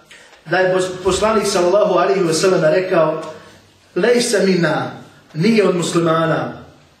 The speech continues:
Kale men kevi kebirena, verham sagirena.” Onaj koji ne bude poštovao naše stajre, ne bude samilostan prema našim mlađima,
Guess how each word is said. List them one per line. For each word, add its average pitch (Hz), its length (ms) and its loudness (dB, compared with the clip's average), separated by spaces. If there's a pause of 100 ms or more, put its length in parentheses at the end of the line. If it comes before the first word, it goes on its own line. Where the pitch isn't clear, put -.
(920)
Kale 190 300 0
men 240 260 0
kevi 240 300 0
kebirena, 208 640 0 (680)
verham 196 280 0
sagirena.” 185 1000 0 (600)
Onaj 247 440 2
koji 233 360 0
ne 233 140 0
bude 220 380 2
poštovao 208 360 2
naše 208 240 0
stajre, 190 640 0 (680)
ne 180 120 0
bude 220 220 2
samilostan 220 720 0 (340)
prema 196 220 0
našim 220 420 0
mlađima, 214 760 0